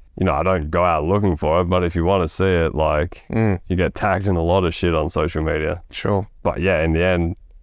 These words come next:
Speaker 1: Teo's got his name on that trophy. How many of these turkeys have their name on
Speaker 2: Mm.
Speaker 1: that trophy, you know?
Speaker 2: What about next year then? You know, twenty twenty-one, um, you had a pretty troubled year at the Giro. Wasn't, wasn't a great year at all. You had a lot of problems.
Speaker 1: Yeah.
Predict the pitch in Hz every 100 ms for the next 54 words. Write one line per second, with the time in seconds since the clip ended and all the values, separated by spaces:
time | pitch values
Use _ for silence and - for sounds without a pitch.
0 | - - 90 85 85 82 80 82 92 80
1 | 78 - 71 80 78 76 - - 92 90
2 | 87 82 87 85 87 90 90 85 85 82
3 | 80 98 104 90 107 - 82 80 82 82
4 | 82 95 - _ 131 160 175 165 139 156
5 | - 147 113 104 98 110 107 104 - 139
6 | 135 127 110 104 110 98 127 - - -
7 | 110 98 98 92 113 113 104 101 92 -
8 | 123 120 95 110 101 101 98 104 101 98
9 | 98 98 101 101 98 107 95 - - -
10 | 113 98 98 - 104 - 113 101 101 107
11 | 101 98 98 98 95 98 92 110 101 101
12 | 110 113 - - 98 85